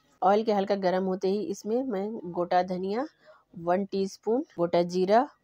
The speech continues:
वन टीस्पून, हींग वन चौथाई के जैसे, यहाँ अदरक मैं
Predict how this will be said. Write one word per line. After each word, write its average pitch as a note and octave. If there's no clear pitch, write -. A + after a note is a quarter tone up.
वन F3+
टीस्पून, A3
हींग A3
वन F#3
चौथाई F#3+
के G3
जैसे, G3+
यहाँ F#3+
अदरक G3+
मैं G#3+